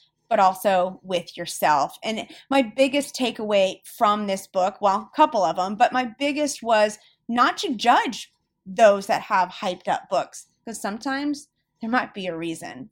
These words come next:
And book number four, before I get to my ringer book on number five, but The Lean Startup, How Today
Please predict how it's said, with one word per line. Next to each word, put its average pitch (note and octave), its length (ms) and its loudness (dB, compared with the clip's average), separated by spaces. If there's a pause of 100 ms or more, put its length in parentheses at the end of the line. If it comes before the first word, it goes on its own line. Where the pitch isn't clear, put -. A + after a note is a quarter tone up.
(1040)
And G4 500 0
book D4+ 220 6
number B3+ 240 2
four, C#4+ 380 8
before A#3+ 340 4
I G#3+ 140 6
get A3 240 -2
to A#3 100 -4
my A3 200 2
ringer G#3+ 460 -2
book A3+ 300 4
on A3 140 -4
number G#3+ 240 -2
five, B3 520 4
but C#4 200 2
The C4 80 2
Lean C#4+ 460 2 (180)
Startup, G#3+ 640 2 (400)
How C4+ 100 6
Today D4 360 4